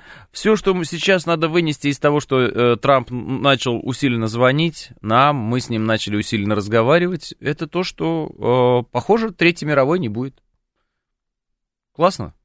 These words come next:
Ну, классно, нет? Есть конфликт на Украине, он есть. Есть противоборство? Есть, есть. Кто-то остановился где-то? Нет, идет движение постоянное.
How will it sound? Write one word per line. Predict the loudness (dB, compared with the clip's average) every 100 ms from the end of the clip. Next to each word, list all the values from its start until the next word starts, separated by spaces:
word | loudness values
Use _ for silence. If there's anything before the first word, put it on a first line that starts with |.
| _ _ _ _ _ -2
Ну, | 2
классно, | 4 2 0 -4
нет? | -6 -6 _ -20 -20 _
Есть | 2 4 2 2
конфликт | 0 2 -2 -2
на |
Украине, | -2 0 0
он |
есть. | -2 0 0 0 -10 _ _
Есть | -6 0 0
противоборство? | 2 0 2 0 -2 -6 -14
Есть, | -6 0 0 0 -6
есть. | -10 -4 -4 -6 _ _ _ _ _ _
Кто-то | _ -2 2 2
остановился | 0 0 2 2 -2 -4
где-то? | -2 -4 -6 -4
Нет, | 0 4 4 2 -2 -8
идет | -2 0 0
движение | -2 -4 -4 -6 -10
постоянное. | -16 -12 -8 -8 -10 -14